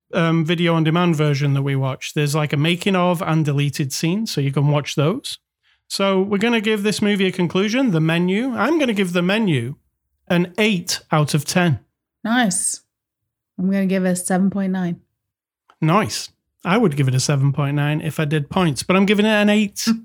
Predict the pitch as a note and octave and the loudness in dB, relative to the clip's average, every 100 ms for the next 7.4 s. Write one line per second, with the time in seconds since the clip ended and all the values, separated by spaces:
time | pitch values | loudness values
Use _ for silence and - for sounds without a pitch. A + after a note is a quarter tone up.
0 | A#3+ A3+ - - A3+ - F#3+ - _ _ | -4 -4 -6 -6 -6 -8 -8 -8 _ _
1 | _ _ _ _ _ _ - F3+ F3 F3+ | _ _ _ _ _ _ -6 -2 0 0
2 | F3 F#3 A3 A#3 B2+ C#3 E3+ E3+ A3+ - | 0 0 2 0 0 0 0 0 -2 -2
3 | D3+ - _ _ _ _ D#3 C#3+ D3 - | -6 -6 _ _ _ _ -4 -2 -4 -6
4 | - _ _ _ - A#3 F4 F#3+ F#3 A3+ | -12 _ _ _ -2 2 2 2 2 2
5 | A3+ G#3 G3 A3+ F3 C#3+ - F#3+ G3 F#3 | 2 2 0 0 -2 -4 -4 -2 0 0
6 | - F#3 F3+ F3+ F3+ B3+ - - D4 F#3+ | -2 -2 0 0 0 -2 -6 -4 0 0
7 | E3 A3+ - | 0 -2 -6